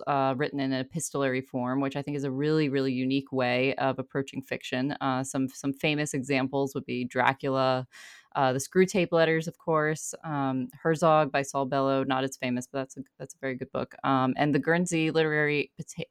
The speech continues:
and Potato Peel Society. I can never, Potato P-, Pie Society. I, this is my critici-, this, like, they should have named this something else. Like, I can never say the name of the book or the movie. I just am like, "That Guernsey book."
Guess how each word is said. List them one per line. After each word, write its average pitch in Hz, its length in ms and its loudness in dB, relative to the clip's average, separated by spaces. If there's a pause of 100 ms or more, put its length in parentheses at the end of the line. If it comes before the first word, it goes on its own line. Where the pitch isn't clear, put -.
and - 200 0
Potato 165 460 0
Peel 160 300 0
Society. 139 520 -2
I 160 80 2
can 165 200 -6
never, 175 420 4 (140)
Potato 180 320 -2
P-, 165 320 -6
Pie 165 400 4
Society. 147 520 0 (440)
I, 208 140 6
this 339 180 4
is 294 60 -6
my 359 120 8
critici-, - 400 0
this, 214 220 4
like, 202 180 2
they 202 80 8
should - 140 2
have 269 100 4
named 160 240 2
this 139 100 0
something 123 280 -2
else. - 180 -10
Like, 139 180 -2
I 180 120 6
can 180 240 0
never 175 340 2
say 147 300 0
the 135 80 -2
name 123 240 -2
of - 80 -8
the - 40 -12
book - 300 -18
or 139 180 0
the 123 100 -4
movie. 120 340 -6
I 139 80 -2
just 135 200 -10
am 135 80 -2
like, 131 180 -2
"That 139 200 -2
Guernsey 143 320 -2
book." 131 260 -4